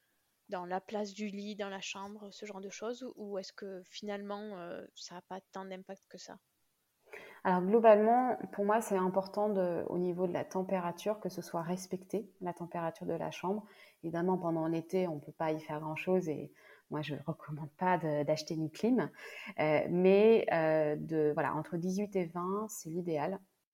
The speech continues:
Speaker 1: D'accord.
Speaker 2: à avoir. Et quand c'est plus, eh bien, de, de, de, de penser à, à pas trop, euh, habiller son enfant.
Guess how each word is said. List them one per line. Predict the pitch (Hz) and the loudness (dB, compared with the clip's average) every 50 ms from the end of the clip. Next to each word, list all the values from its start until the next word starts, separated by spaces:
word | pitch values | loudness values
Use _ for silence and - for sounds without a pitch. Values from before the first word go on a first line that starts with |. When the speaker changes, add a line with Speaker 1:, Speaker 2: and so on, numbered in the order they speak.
| _ _ _ _ - | _ _ _ _ -12
Speaker 1:
D'accord. | 202 190 190 - - 185 208 - | -10 -10 -10 -12 -14 -14 -12 -8
Speaker 2:
à | - 151 156 151 | -6 -6 -6 -6
avoir. | 147 151 147 143 156 196 233 - - - - - - _ - | -8 -6 -2 0 0 0 0 -4 -10 -18 -20 -20 -14 _ -6
Et | 165 165 | -6 -4
quand | - - 180 185 | -2 -2 -2 -2
c'est | - - 170 160 | -4 -4 -6 -6
plus, | - - - 190 208 214 - - - - _ - | -6 -6 -8 -6 -6 -6 -6 -12 -18 -18 _ -8
eh | - 160 | -8 -6
bien, | 151 160 160 170 | -6 -6 -6 -4
de, | 165 160 151 147 147 | -2 0 0 0 -2
de, | - 156 151 151 - | -2 -2 -2 -4 -4
de, | 143 - 151 147 147 147 143 - | -6 -4 -4 -4 -4 -6 -8 -8
de | 147 147 143 - _ | -8 -10 -10 -10 _
penser | - 147 139 - - 185 175 | -16 -16 -12 -8 -4 -4 -2
à, | 165 151 147 - _ - | -2 -4 -6 -8 _ -12
à | - - | -10 -10
pas | - 160 | -10 -12
trop, | - - - - 180 175 180 175 165 | -12 -12 -10 -6 -4 -2 -2 0 -2
euh, | 147 143 143 143 147 156 - _ _ _ _ - - - _ _ _ | -2 -2 -4 -8 -10 -14 -18 _ _ _ _ -20 -20 -20 _ _ _
habiller | - 180 170 175 175 175 185 180 | -4 -2 -2 -2 -2 -2 -2 -2
son | 185 - 175 160 151 | -2 -4 -6 -6 -6
enfant. | 147 147 - - 170 262 - | -6 -6 -6 -6 -6 -6 -8